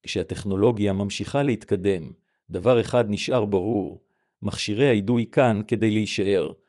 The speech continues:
בעוד שהם תופסים את תשומת ליבם של המעשנים עם השילוב המושלם שלהם בין אלגנטיות וטכנולוגיה.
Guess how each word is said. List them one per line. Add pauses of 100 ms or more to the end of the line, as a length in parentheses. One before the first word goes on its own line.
(320)
בעוד
שהם
תופסים
את
תשומת
ליבם
של
המעשנים
עם
השילוב
המושלם
שלהם
בין
אלגנטיות
וטכנולוגיה.